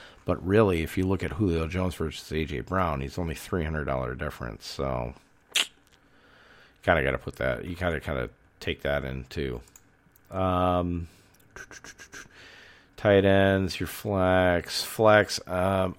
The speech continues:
actually, you know what? I forgot to mention this too. Um, a lot of times, <clears throat> a lot of times when you're looking at that flex spot,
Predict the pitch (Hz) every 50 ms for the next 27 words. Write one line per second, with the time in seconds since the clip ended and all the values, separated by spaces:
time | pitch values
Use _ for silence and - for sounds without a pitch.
0 | - - 113 131 120 131 - 113 - - - 117 110 101 98 98 101 107 110 -
1 | - - 90 - - 127 113 98 95 95 - 71 69 73 73 71 - 78 - 69
2 | 69 - - - - 82 76 67 - - - - - - - - - - - _
3 | _ _ _ _ 92 98 101 95 90 87 76 - - 104 101 104 101 98 110 135
4 | 147 147 139 - - 131 120 117 117 113 110 113 113 101 - - - - - _
5 | _ _ _ _ _ _ - 160 170 143 127 120 101 92 85 80 71 - - -
6 | _ _ _ _ 85 85 85 87 90 92 110 120 123 117 - - 120 110 98 95
7 | 90 87 98 90 90 90 90 92 90 98 92 - 92 85 90 90 82 80 76 69
8 | - - - 73 78 76 - - - - - 87 90 - - -